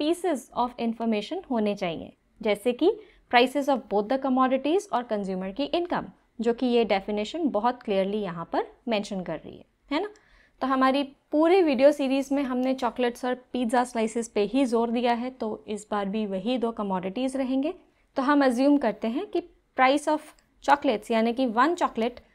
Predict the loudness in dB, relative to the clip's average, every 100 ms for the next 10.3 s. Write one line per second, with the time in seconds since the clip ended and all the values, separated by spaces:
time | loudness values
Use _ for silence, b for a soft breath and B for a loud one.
0 | b -4 2 4 4 0 -6 -4 2 2
1 | 4 4 2 -4 -8 _ _ _ 0 6
2 | 8 6 2 -10 2 4 4 2 0 2
3 | 2 2 0 0 0 -2 0 2 2 0
4 | -2 0 0 0 -4 -6 _ -2 2 4
5 | 2 0 -14 -18 _ _ _ -6 -4 -2
6 | -4 -6 b b b 0 4 4 4 2
7 | 2 0 2 2 2 2 2 0 -2 -4
8 | -8 -2 0 2 2 2 0 0 -2 -4
9 | -6 -10 _ -18 -6 -2 -2 -4 -6 -6
10 | -8 -14